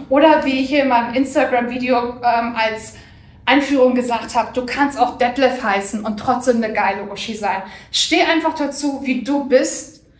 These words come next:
Glaub an dich und deine Werte und dann bringt es dich sicherlich einen guten Schritt vorwärts. Ich bin eine Working Mom, ich bin hier mit meinen Jungs eine Henne im Korb,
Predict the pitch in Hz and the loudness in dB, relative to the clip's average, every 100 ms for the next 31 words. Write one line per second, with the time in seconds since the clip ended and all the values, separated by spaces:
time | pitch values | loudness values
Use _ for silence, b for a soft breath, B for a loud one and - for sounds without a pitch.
0 | b b 208 240 311 - 262 247 320 - | b b -4 4 4 4 2 2 0 -2
1 | 247 254 269 269 254 220 233 262 220 262 | -2 0 2 2 0 -2 -6 -4 0 0
2 | 294 - 247 247 240 262 262 262 240 - | 0 -4 0 0 2 2 0 -4 -6 -2
3 | 277 285 254 240 254 247 277 262 - 240 | 0 2 0 -2 -2 -2 -4 -6 -4 -6
4 | - 240 220 180 - - - - _ b | -4 -2 0 -2 -6 -10 -12 -16 _ b
5 | b b - 254 294 294 302 277 262 285 | b b -10 -2 0 2 2 2 4 4
6 | 349 311 285 269 277 269 277 - 359 311 | 4 0 0 2 2 0 -6 -2 2 2
7 | 311 285 262 240 240 240 269 311 302 226 | 2 2 2 2 4 4 2 2 -2 -8
8 | 214 247 269 262 - - 240 262 - | -6 -2 0 0 -2 -2 2 2 0